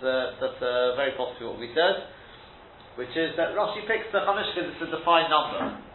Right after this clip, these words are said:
So it sort of just goes with that. Enough remind me that may not be the Shita the Rabbanon, but that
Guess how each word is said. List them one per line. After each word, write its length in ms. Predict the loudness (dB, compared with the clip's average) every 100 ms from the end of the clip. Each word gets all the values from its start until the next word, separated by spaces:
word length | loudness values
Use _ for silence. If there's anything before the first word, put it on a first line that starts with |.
| -20 -20 -20 -20 -20 -16 -16 -4
So 20 |
it 240 | -2 -2 -4
sort 220 | -6 -6 -4
of 20 |
just 160 | -6
goes 160 | -2 -4
with 160 | 0 2
that. 240 | 4 2
Enough 160 | -2 -2
remind 160 | -2
me 40 | 2
that 160 | 0 0
may 80 |
not 160 | -4 -4
be 320 | -2 0 0 -6 -16 -20 -20 -20 -12 -8
the 80 |
Shita 320 | -4 -4 -2 4
the 80 |
Rabbanon, 480 | 6 6 4 2 0 4
but 400 | 6 6 2 0
that 320 | 2 2 -2